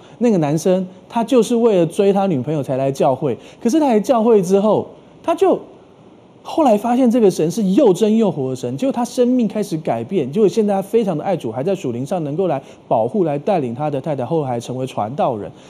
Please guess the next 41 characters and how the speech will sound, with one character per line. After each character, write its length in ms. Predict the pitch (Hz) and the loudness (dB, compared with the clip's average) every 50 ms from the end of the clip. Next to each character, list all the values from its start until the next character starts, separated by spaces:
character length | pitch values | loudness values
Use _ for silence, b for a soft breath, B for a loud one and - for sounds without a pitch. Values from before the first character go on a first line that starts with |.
| B B | B B
所 100 | - 285 | -2 2
以 20 | |
弟 60 | 277 320 | 2 4
兄 80 | 320 | 4
姐 60 | 233 | 4
妹， 100 | 208 269 | 4 4
也 80 | 285 240 | 4 4
有 160 | 311 285 170 | 4 4 2
这 100 | 156 262 | 2 2
样 160 | 269 247 202 | 2 2 2
子 120 | 170 170 151 | 0 0 0
的 80 | 143 | 0
例 240 | 156 185 220 175 139 | 0 0 0 -2 -2
子， 200 | 123 - 117 90 80 - B B B B B - | -4 -6 -10 -12 -12 -14 B B B B B -8
可 80 | - | -6
是 120 | 180 - 339 | -4 -2 0
也 280 | 226 170 147 175 226 269 | 0 2 4 4 4 4
有 140 | 247 156 131 | 2 2 2
例 180 | 165 233 202 | 2 0 0
子 140 | 151 160 143 | 0 -2 -4
是 100 | 143 196 | -4 -6
负 340 | - - - - 254 202 165 | -8 -10 -8 -4 -2 -2 0
面 320 | 151 156 180 180 151 123 113 | 0 0 -2 -2 -2 -4 -4
的， 180 | 110 107 104 104 | -4 -6 -6 -4
就 160 | - 175 165 | -2 -2 -2
是 100 | 160 170 | -2 -4
后 260 | 156 - 220 175 143 | -4 -2 0 0 0
来 280 | 131 117 110 113 117 113 B B B B B | 0 -2 -2 -4 -6 -8 B B B B B
我 80 | 131 | -8
们 100 | 117 127 143 | -6 -4 -4
的 60 | 147 | -4
姐 140 | 139 - 113 | -4 -4 -4
妹 140 | 123 147 160 | -4 -4 -2
或 120 | 156 165 | -2 -2
弟 120 | 151 180 160 | -2 -4 -4
兄 180 | 139 151 143 - | -4 -4 -6 -6
因 240 | - 165 165 170 170 | -4 -4 -4 -4 -4
此 300 | 156 - - - 117 - - | -6 -8 -12 -14 -14 -14 -12
而 220 | 107 107 107 107 - - - | -12 -12 -12 -12 -14 -12 -12
离 160 | 131 113 113 | -10 -10 -10
开。 280 | 123 - 131 123 117 | -10 -8 -8 -8 -8